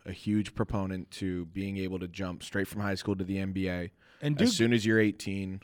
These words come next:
Speaker 2: And Duke gave him the opportunity. They gave him the opportunity to show. He has nothing left to prove.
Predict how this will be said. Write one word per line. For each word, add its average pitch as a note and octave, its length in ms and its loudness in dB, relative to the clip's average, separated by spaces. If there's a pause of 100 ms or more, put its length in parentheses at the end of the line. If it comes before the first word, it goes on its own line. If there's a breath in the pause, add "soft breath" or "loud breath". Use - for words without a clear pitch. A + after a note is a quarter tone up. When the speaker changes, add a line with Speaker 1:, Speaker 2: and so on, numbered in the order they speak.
Speaker 2:
And C#3 160 -4
Duke G#3 220 2
gave F3 240 4
him B3 120 0
the G3+ 80 4
opportunity. C3+ 600 2
They A#2+ 160 2
gave C3+ 240 4
him G#3 60 -2
the F#3 60 2
opportunity C3+ 420 0
to A2+ 40 -2
show. A#2+ 300 -2
He F3 240 2
has G3+ 120 4
nothing F3 300 0
left D#3+ 220 0
to - 60 -8
prove. - 480 -2